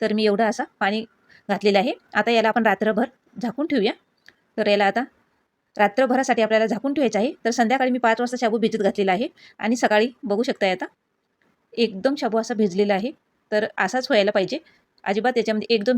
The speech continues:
छान असा शाबू भिजलेला आहे. तर हे शाबू आता आपण मोकळा करून घेऊया. तर बघूया, एकदम असं चमचने मी आता मोकळा करून घेते.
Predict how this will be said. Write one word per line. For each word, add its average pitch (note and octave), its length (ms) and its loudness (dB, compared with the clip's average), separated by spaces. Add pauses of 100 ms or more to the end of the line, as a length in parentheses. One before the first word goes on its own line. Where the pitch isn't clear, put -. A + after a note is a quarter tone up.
छान A#3+ 240 -2
असा A3+ 160 -4 (160)
शाबू A3 260 0
भिजलेला G#3+ 340 2
आहे. G3 180 0 (800)
तर A3 100 2
हे B3 140 0
शाबू A3 220 2
आता G#3+ 180 2 (500)
आपण A3 180 -2
मोकळा G#3+ 220 4
करून G#3+ 240 0
घेऊया. A3 240 0 (120)
तर G#3 40 -4
बघूया, G3+ 300 0 (500)
एकदम G#3+ 280 -2
असं A#3 140 -4
चमचने G3+ 340 0
मी G3+ 80 0
आता G3 180 -2 (140)
मोकळा G#3+ 260 0
करून G3+ 220 -2
घेते. G#3 220 -2